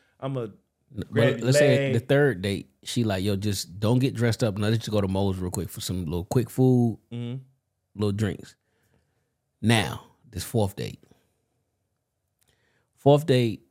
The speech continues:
Speaker 2: let's say it's a weekend, and she says, "Let's go to Stony River Taos.
Speaker 1: Okay.
Speaker 2: Make the reservation."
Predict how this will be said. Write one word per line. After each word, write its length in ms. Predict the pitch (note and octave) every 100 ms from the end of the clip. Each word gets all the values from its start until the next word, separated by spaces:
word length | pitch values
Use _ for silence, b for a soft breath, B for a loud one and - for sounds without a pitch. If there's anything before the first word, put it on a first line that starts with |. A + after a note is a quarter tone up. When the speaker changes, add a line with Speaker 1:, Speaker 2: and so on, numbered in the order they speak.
| _
Speaker 2:
let's 220 | G#2+ G#2+
say 240 | - A2 G#2+
it's 160 | G#2
a 40 | F#2
weekend, 560 | A2 G2+ F2+ F2+ E2
and 80 | C2+
she 180 | - G#2
says, 680 | - F#2 D#2 F2 C#2+ - - _ _
"Let's 220 | E2 G2
go 200 | - F#2
to 80 | F2
Stony 480 | - - F#2+ F2+ F2
River 420 | F2+ E2 D#2+ - - _ _ _ _ _
Taos. 320 | - G2+ -
Speaker 1:
Okay. 100 | G2 B2+ _ _ _ _ _ _ _ _ _ -
Speaker 2:
Make 180 | G2
the 80 | -
reservation." 580 | F2 G2+ - - - -